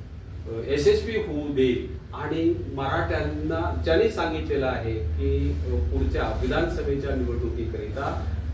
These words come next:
मराठ्यांचं मी संघटन करून लढाई करणार, त्याला ते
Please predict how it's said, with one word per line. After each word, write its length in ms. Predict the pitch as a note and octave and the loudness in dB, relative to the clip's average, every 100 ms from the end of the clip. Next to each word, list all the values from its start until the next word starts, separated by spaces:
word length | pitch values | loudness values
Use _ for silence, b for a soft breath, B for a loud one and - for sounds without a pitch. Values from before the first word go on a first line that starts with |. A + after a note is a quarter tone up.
| - | -2
मराठ्यांचं 600 | B2+ C3 D3+ C#3+ C#3 C#3 | 0 0 2 0 0 0
मी 160 | C3+ C3 | 0 0
संघटन 480 | - B2 A#2+ B2 B2 | 0 0 0 0 0
करून 200 | A#2+ A#2+ | 0 -2
लढाई 340 | A2+ C#3+ E3 | 0 2 2
करणार, 480 | E3 B2 G#2+ - - - - - | 2 0 -2 -4 -6 -8 -8 -8
त्याला 380 | - F4 G#4+ A4 G#4 | -4 0 0 0 4
ते 380 | G#4 A4 A4 | 6 6 2